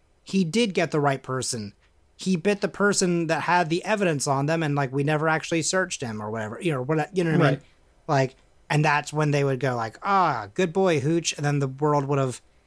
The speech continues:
Speaker 1: been like, "Oh, maybe we're the assholes for assuming that this big dog is either, you know, crazy or isn't gentle and isn't just doing his best," stuff like that. 'Cause I think there's a lot of, like, negative stuff about big dogs and negative stuff about, like, pit bulls and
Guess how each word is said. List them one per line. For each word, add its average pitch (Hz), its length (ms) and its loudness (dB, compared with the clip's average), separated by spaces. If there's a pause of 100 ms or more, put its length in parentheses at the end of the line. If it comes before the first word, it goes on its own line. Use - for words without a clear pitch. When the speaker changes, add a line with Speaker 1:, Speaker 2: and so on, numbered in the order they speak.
(340)
Speaker 1:
been 143 140 4
like, 127 220 2
"Oh, 214 200 4
maybe 190 300 2
we're 180 300 2
the 160 160 2
assholes 131 520 2
for 143 160 -2
assuming 156 680 2 (380)
that 127 180 -2
this 135 140 -2
big 151 320 0
dog 139 420 4 (280)
is 127 200 0
either, 131 640 2 (460)
you 139 80 0
know, 120 100 0
crazy 208 540 2
or 147 180 0
isn't 180 360 0
gentle 156 400 2
and 139 160 0
isn't 143 280 0
just 139 220 -2
doing 127 200 0
his 117 140 -4
best," 117 300 -2
stuff 117 180 -4
like 107 160 -10
that. 104 240 -10 (640)
'Cause 127 160 0
I 143 100 2
think 165 180 0
there's 143 160 0
a 139 40 2
lot 139 200 4
of, 135 80 2
like, 123 160 0
negative 139 420 2
stuff - 240 0
about 117 340 -2
big 131 220 -2
dogs 123 400 0
and 113 100 -2
negative 123 360 -2
stuff 131 200 -4
about, 226 220 -6
like, - 200 -14
pit 202 220 -6
bulls 170 400 2
and 127 180 -2